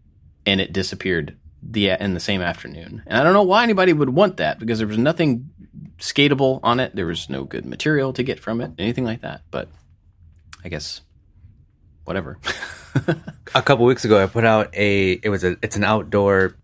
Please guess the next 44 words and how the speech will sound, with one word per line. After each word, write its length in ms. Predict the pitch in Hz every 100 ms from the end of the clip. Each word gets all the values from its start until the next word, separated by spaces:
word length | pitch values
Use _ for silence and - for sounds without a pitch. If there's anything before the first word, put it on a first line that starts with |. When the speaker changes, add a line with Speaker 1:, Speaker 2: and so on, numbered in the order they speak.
| -
Speaker 2:
table, 480 | 113 104 113 120 120
like, 320 | 92 - -
something 400 | - 104 92 98
where 100 | 90
you 160 | 87 90
would 140 | 82 -
eat 140 | 113
off 200 | 107 113
of, 200 | 131 113 - -
and 420 | 98 95 90 90 - - - _ _ _ _ _ _ -
kind 160 | - 226
of 80 | 214
a 40 |
cool 280 | - 151 120
design. 340 | 101 101 98
It 40 | 98
was 160 | 98
left 200 | 120 113
by 220 | - 104 92
the 100 | 90
previous 380 | 113 98 92
owners, 300 | 107 104 92
but 180 | - 98
it 320 | - 107 -
had 400 | 92 110 107 101
one, 140 | 95 95
two, 180 | 98 95
three, 180 | 95
four, 240 | 90 - 92
five, 520 | 95 95 95 90 - - _ -
like, 240 | 101 92 - _
twelve, 680 | - - 120 117 120 113 - _ _ _ _ _ _
uh, 240 | - 107 95
tiles 520 | - 104 107 131 139
in 160 | 147 151
it. 180 | 160 117
Like, 160 | 101
you 140 | 107 113
could 100 | 110
just 160 | 113
go 120 | -
to 80 | 107
Home 160 | 104 101
Depot 440 | 104 104 98 90